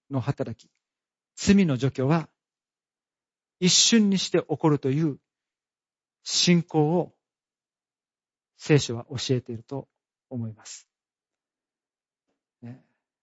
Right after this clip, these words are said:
私たちがその祝福に預かって、人々にその希望を説明することができるように、聖霊の助けを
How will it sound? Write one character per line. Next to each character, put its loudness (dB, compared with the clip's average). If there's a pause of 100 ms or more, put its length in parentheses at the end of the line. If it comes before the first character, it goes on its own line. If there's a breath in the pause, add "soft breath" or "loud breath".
(160)
私 -8
た -6
ち -14
が -10
そ -14
の -4
祝 -6
福 -8
に -2
預 -4
か -4
っ -20
て、 -20 (920)
人 2
々 2
に -2
そ -2
の 0 (180)
希 2
望 8
を 2
説 0
明 2
す -6
る -4
こ -8
と -8
が -4
で 0
き 0
る 2
よ 0
う -8
に、 -8 (680)
聖 8
霊 6
の -4
助 -8
け 0
を -2